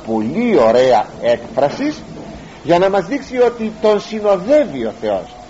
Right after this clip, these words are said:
Δηλαδή η χάρις του Θεού συνοδεύει τον Ιακώβ και ότι όλα θα πάνε καλά. «Και εγώ αναβιβάσω σε εις τέλος». Και εγώ πάλι θα σε ξαναφέρω εδώ στην πατρίδα σου,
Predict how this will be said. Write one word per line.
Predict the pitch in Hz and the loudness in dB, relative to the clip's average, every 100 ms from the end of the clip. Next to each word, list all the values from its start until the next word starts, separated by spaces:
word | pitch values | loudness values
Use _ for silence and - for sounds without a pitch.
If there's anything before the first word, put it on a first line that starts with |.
| - | -4
Δηλαδή | 208 233 240 320 294 - - - - | 2 2 4 2 0 -6 -20 -14 0
η | 220 | 0
χάρις | 220 262 285 226 147 | 2 2 4 2 0
του | 139 110 | -6 -4
Θεού | 110 110 139 165 - - - | 0 2 2 0 -8 -20 -14
συνοδεύει | 208 202 214 240 151 | -6 -2 2 2 2
τον | - 113 117 | -2 -4 -2
Ιακώβ | 113 175 190 - - - - | -2 2 2 0 -20 -14 2
και | 220 | 2
ότι | 214 226 | 2 2
όλα | 247 269 262 | 4 4 2
θα | 233 | -2
πάνε | 226 247 247 | -4 -4 -4
καλά. | 233 220 214 139 101 - - - - - - - - - - - | -2 0 2 0 -4 -20 -20 -20 -20 -20 -20 -20 -20 -20 -20 -4
«Και | 190 | 2
εγώ | 165 151 139 - 294 254 - - | 6 6 2 2 4 4 2 -6
αναβιβάσω | 123 127 127 120 117 110 151 151 - 113 | -2 0 2 0 -2 2 4 2 0 -6
σε | 110 113 110 | -2 -2 -2
εις | 120 120 - | -4 -10 -2
τέλος». | 165 135 98 85 - - - - - - - - - - - - - - - - - - | 2 4 2 -10 -20 -20 -20 -20 -20 -20 -20 -20 -20 -20 -20 -20 -20 -20 -20 -20 -10 2
Και | 202 | 2
εγώ | 185 277 285 - | 4 2 0 0
πάλι | 185 156 143 | 0 0 -2
θα | 131 | -12
σε | 139 | -8
ξαναφέρω | 143 131 127 139 131 - - | -4 -4 2 4 4 0 0
εδώ | 139 127 143 | 0 2 0
στην | 143 104 | 0 -4
πατρίδα | 113 127 120 98 - | -2 0 -2 -4 -10
σου, | 92 | -16